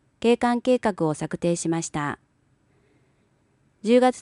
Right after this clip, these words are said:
一日から一定規模以上の建築物、工作物等を新築、改築等をする場合には、事前協議の上、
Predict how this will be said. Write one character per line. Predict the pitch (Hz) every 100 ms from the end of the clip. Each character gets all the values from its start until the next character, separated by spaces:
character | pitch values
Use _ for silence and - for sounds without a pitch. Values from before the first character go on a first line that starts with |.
| 247
一 | 247
日 | 247 -
か | 214 196
ら | 170 160 -
一 | 170
定 | - 233 226
規 | 233
模 | 226 233
以 |
上 | 226 226 196
の | 160 151
建 | - 190
築 | 196 196 180
物、 | 165 - 143 - _ _
工 | - 208
作 | 214 226 226
物 | 208 -
等 | - 208 190
を | 151 147 _ _ _ -
新 | 208 214
築、 | 208 - 196 190 -
改 | 208 220
築 | - 214
等 | - 220
を | 180
す | - 175
る | 185
場 | 185
合 | 185
に | 185 180
は、 | 160 151 - _ _ _ _ _ _ -
事 | 190
前 | 233 226
協 | 240 233
議 | 208
の | 196 180
上、 | 170 165 160